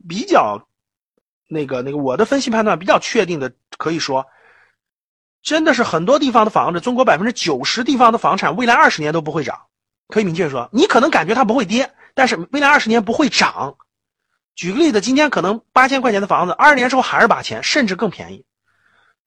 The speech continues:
最大的，甚至很多地方会出现类似于日本那种情况，就是你，你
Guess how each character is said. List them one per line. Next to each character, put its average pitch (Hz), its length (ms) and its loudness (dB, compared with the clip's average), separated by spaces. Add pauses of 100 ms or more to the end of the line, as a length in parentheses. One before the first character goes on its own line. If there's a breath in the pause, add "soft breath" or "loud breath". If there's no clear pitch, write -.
(140)
最 302 140 0
大 311 160 6
的， 185 180 -2 (140)
甚 320 240 -2
至 277 80 0
很 185 160 -2
多 233 80 2
地 262 100 -2
方 254 160 2
会 254 80 0
出 - 140 -8
现 233 160 0
类 233 100 -2
似 202 140 -8
于 208 80 -2
日 247 100 -2
本 165 140 0
那 156 80 -6
种 143 100 -4
情 123 160 -12
况， 135 200 -4
就 170 80 -8
是 175 120 -6 (1200 soft breath)
你， 277 160 -8 (500)
你 254 260 -2